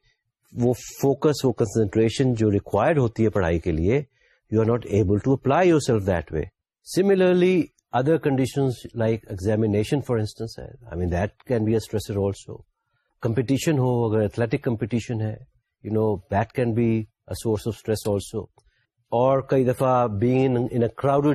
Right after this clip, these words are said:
situation، بہت ہنگامہ ہے، بہت شور ہے، ایک کسی ایسے بازار میں آپ چلے گئے ہیں جہاں بہت رش ہے، that can also be a source of stress۔ سیلی believed that جو جنرل اڈیپٹیو سنڈروم ہے، گیس جو ہے،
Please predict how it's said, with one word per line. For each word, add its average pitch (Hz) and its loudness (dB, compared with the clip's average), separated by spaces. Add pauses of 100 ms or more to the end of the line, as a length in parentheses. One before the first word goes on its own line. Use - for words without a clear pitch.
(160)
situation، 117 0
بہت 139 0
ہنگامہ 110 0
ہے، 113 0
بہت 110 0
شور 104 0
ہے، 104 0 (320)
ایک 101 -4
کسی 113 0
ایسے 113 0
بازار 104 2
میں 113 2
آپ 107 0
چلے 107 0
گئے 107 0
ہیں 107 0
جہاں 104 0
بہت 101 0
رش 107 -4
ہے، 95 -2 (580)
that 135 2 (140)
can 131 0
also 120 -2 (440)
be 110 2
a 107 -2
source 104 -2
of 107 -4
stress۔ - -8 (720)
سیلی 185 2
believed 123 2 (560)
that 131 2 (500)
جو 127 -2
جنرل 127 2 (140)
اڈیپٹیو 120 -4
سنڈروم 135 2
ہے، 107 -2 (300)
گیس 110 0 (100)
جو 98 -2
ہے، 107 -4